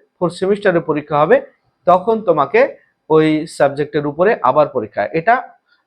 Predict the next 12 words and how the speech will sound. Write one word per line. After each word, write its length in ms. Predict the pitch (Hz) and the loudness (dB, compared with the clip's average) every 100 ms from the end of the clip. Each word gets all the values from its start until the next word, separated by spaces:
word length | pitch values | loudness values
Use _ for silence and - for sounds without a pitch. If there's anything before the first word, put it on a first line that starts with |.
| - | -4
ব্যাক 280 | 143 180 - | 0 0 0
সাবজেক্ট 680 | 151 120 101 - _ _ _ _ - | -4 -4 -8 -14 _ _ _ _ -6
হয়ে 140 | 139 | -4
যায়, 220 | 113 104 - _ _ _ _ | -2 -4 -6 _ _ _ _
মানে 140 | 143 147 | -2 0
তোমাকে 320 | 170 185 196 | 0 2 2
এক 380 | 240 143 156 156 | 2 2 2 2
বছর 300 | 160 185 220 | 0 2 2
অপেক্ষা 320 | 165 156 147 | 2 -2 -6
করতে 280 | 127 135 190 | -6 -2 0
হবে 220 | 151 131 | 0 0
তখন। 420 | 139 123 - 95 | 0 -2 -4 -12